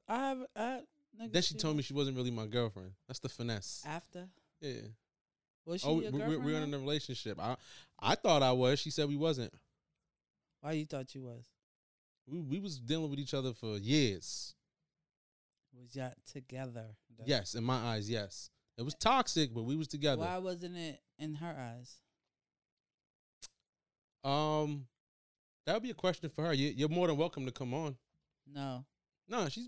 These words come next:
Speaker 2: she, she could pull up. She could,
Speaker 1: Okay.
Speaker 2: she did, she, she could definitely pull up and clarify if she wants to. But, um,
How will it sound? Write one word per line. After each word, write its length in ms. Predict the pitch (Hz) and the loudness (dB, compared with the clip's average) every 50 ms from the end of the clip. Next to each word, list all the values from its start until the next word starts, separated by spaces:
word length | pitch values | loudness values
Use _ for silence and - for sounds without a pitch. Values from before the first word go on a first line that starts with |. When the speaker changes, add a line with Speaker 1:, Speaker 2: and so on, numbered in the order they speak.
| 233 196 | -10 -10
Speaker 2:
she, 160 | 165 - 269 247 | -8 -8 -8 -8
she 140 | - 254 | -8 -8
could 160 | 269 - 277 - | -6 -6 0 4
pull 160 | 254 226 214 | 4 6 6
up. 220 | 214 226 - - _ - | 6 6 4 0 _ -16
She 120 | - - - | -12 -10 -10
could, 60 | 233 220 | -10 -10
Speaker 1:
Okay. 20 | - | -10
Speaker 2:
she 160 | - - 208 190 | -8 -8 -8 -8
did, 300 | 151 147 185 190 156 135 | -4 -2 -2 -2 -2 -4
she, 200 | - 160 165 151 | -8 -10 -8 -8
she 140 | 143 190 226 | -8 -8 -8
could 160 | - 190 143 | -8 -2 0
definitely 360 | 170 175 170 165 170 165 160 | 0 0 2 0 -2 -4 -4
pull 220 | - - 165 156 | -2 -2 0 2
up 200 | 156 160 156 - | 2 0 0 -2
and 260 | 131 127 120 117 110 - _ _ _ _ | -4 -6 -6 -6 -8 -10 _ _ _ _
clarify 460 | - 143 143 151 135 - 139 127 123 120 | -4 -2 -2 -2 -2 -2 -2 -2 -2 -2
if 60 | - | -2
she 80 | 123 117 | -6 -8
wants 240 | 110 123 139 143 - | -6 -6 -6 -6 -6
to. 100 | - 117 101 | -6 -8 -6
But, 240 | 98 110 104 101 - _ _ _ _ _ _ _ _ _ _ - | -4 -4 -4 -4 -6 _ _ _ _ _ _ _ _ _ _ -2
um, 420 | 131 131 131 127 120 113 107 104 | 0 2 2 2 2 0 -2 -6